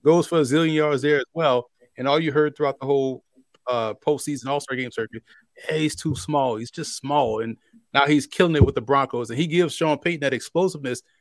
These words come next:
that he loves in his tailbacks. You go back to his time with, you know, the Cowboys and how much,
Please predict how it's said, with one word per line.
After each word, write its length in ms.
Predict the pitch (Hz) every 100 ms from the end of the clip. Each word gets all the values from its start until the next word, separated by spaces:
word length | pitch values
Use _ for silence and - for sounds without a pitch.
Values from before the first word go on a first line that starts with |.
| _
that 120 | 156
he 60 | 165
loves 300 | 151 170 147
in 60 | 156
his 120 | -
tailbacks. 440 | 170 175 127 110
You 80 | 160
go 80 | 156
back 220 | 143 143
to 60 | 143
his 120 | 139
time 260 | 143 135
with, 180 | 131 131 _ _ _ -
you 120 | 151
know, 80 | 147
the 120 | 120
Cowboys 720 | - 170 185 180 131 117 113
and 100 | 131
how 200 | 127 151
much, 280 | 147 143